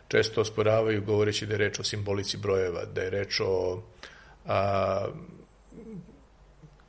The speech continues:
starozavetnom navođenju brojeva koji nisu, nisu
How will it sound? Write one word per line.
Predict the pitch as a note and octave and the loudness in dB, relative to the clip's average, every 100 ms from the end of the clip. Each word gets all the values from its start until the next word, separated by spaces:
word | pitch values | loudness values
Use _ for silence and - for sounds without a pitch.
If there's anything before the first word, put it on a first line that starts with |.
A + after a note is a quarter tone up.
| - D2+ C3 | -20 -12 -12
starozavetnom | - A#2+ A#2+ G#2+ B2 B2 A#2+ A2+ A2 A2 | 0 2 4 6 8 8 6 0 -2 0
navođenju | A2+ A#2 A2 A2+ | 2 2 2 -2
brojeva | A2 A2+ A2+ G#2+ G#2+ | 4 8 10 8 4
koji | A2 | -2
nisu, | G#2+ G2+ A2 G#2 G2+ G#2+ | -2 -2 -2 -2 -2 -4
nisu | G#2+ G#2 - G2+ | -4 -4 -4 -4